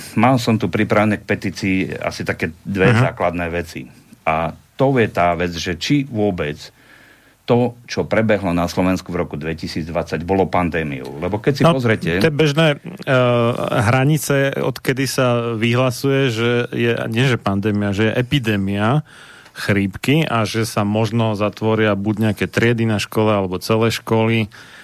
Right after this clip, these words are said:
Speaker 2: v nejakom meste, alebo okrese, alebo nejakom území, tak to je niekde medzi tisíc šesťsto a tisíc osemsto chorých nových za ten jeden týždeň, na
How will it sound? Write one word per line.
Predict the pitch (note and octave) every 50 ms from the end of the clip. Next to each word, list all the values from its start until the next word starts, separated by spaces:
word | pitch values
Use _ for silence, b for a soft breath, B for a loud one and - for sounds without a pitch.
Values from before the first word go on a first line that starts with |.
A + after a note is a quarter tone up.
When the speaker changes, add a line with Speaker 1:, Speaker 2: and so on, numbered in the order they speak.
| B B B
Speaker 2:
v | - G#2
nejakom | G#2+ G#2+ G#2 - - A#2 A2+ G#2+ G#2 G2 G2 F#2+ F#2+ F#2
meste, | F#2+ G2+ G2+ G2 - - - - A2 G#2+
alebo | G#2+ G2+ G2+ G2 G2+ G2+
okrese, | G2+ - G#2+ G#2+ G2+ - - A2
alebo | G#2+ G#2+ G#2 G2 G#2
nejakom | G2+ G#2+ G#2+ G#2+ - A2+ G2+ F#2+
území, | G2 G2 F2 F#2 A2 A2+ A#2+ C3+ D#3 D#3+ D#3 B B B B B B B B B -
tak | A2+ G#2 -
to | -
je | B2+ B2+ B2 A#2
niekde | B2 C3 C3 B2 A#2 A#2+
medzi | A2 A2+ A#2 A2 A2+ A2
tisíc | - C3+ B2+ - - A2+ -
šesťsto | - A#2+ A#2 A#2 - -
a | A#2+ G#2+
tisíc | - - B2+ A#2 - B2 G#2+ -
osemsto | - A2+ A#2 A#2 - - A#2+ A2+ A2 - - - A2+ A#2 B2 C3 A#2+ B2 B B B B B B B B B
chorých | - - - A#2+ G#2+ G#2 G2 A2 A#2+ C#3 D#3+ D#3 - -
nových | - G#2+ G#2+ A2 G#2+ G2+ A2 B2 C#3 C#3 C3 A2 G#2+
za | A2 G#2+ G#2+
ten | G#2 - - A2+ G#2 G2+ G2+ G2+ G2+ G2+
jeden | G2+ G#2+ G#2 G2+ A2 G2+ G2+ G2 F#2 -
týždeň, | - G2+ F#2+ F#2+ F#2+ G2+ A#2 C3 C#3 D3 D#3 C#3+ b b b b b b b b b b b b - A2
na | A2 A#2 B2 C#3 C#3+ -